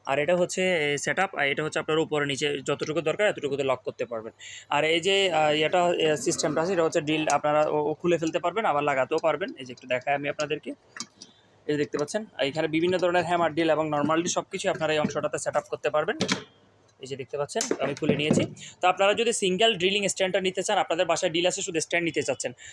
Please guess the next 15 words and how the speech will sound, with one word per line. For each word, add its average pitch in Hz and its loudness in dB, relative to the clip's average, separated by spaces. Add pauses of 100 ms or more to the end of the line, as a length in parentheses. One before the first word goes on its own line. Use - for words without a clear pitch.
(120)
তাহলে 185 6
মাত্র 208 2
উনিশশো 190 4
টাকা, 135 0 (460)
মাত্র 165 0
উনিশশো 202 2
টাকায় 220 4
আপনারা 165 4
আমাদের 160 2
থেকে 190 0
এই, 170 2
এই 160 2
স্ট্যান্ডটা 175 0
নিতে 160 0
পারবেন, 151 2